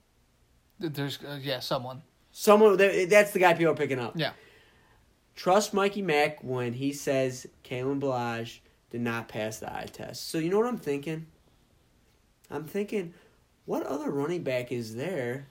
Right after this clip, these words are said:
Speaker 2: that might get some tick on a team that is obviously not tanking, but obviously probably not gonna win another game, probably wants to get some other people some tick
Speaker 1: Oh,
Speaker 2: to
Speaker 1: they're
Speaker 2: see what they
Speaker 1: tanking, dude.
Speaker 2: I know, but they just won last week. But to see what they have.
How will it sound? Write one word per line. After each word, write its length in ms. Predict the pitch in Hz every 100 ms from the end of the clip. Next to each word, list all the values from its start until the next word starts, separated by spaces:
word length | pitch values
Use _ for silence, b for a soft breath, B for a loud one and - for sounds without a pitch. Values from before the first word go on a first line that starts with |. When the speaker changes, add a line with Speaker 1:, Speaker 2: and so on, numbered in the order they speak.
| -
Speaker 2:
that 160 | 139
might 240 | 139 160 160
get 160 | 180
some 180 | 175 175
tick 360 | - 226 175 -
on 140 | 139
a 60 | 139
team 400 | 135 202 208 190
that 180 | 156 139
is 140 | 127 -
obviously 760 | 165 180 180 - 156 147 139 _
not 240 | - 214 165
tanking, 600 | - 131 120 117 117 143 B B
but 120 | 151 -
obviously 560 | 147 175 175 - 156
probably 420 | - - 156 165
not 200 | 156 147
gonna 120 | 143 143
win 160 | 135
another 220 | 135 131
game, 360 | 123 120 123 139 B B _ _ _ _
probably 380 | - 175 185 190
wants 280 | 170 160 -
to 100 | 143
get 300 | 127 - -
some 220 | - 135
other 240 | - 139
people 280 | 143 147 143
some 180 | 139 123
tick 200 | - 139
Speaker 1:
Oh, 120 | 165
Speaker 2:
to 40 | 147
Speaker 1:
they're 160 | 190
Speaker 2:
see 80 | 147
what 80 | 185
they 60 | 135
Speaker 1:
tanking, 180 | - 117
dude. 220 | 120 147 - -
Speaker 2:
I 160 | 233
know, 200 | 160 127
but 140 | 135 180
they 120 | 175
just 200 | 202 277
won 160 | 330
last 240 | 320 330 -
week. 220 | 143 - b b b
But 140 | 175 170
to 80 |
see 180 | 170 269
what 160 | 240 214
they 140 | 160
have. 500 | 135 131 113 85 -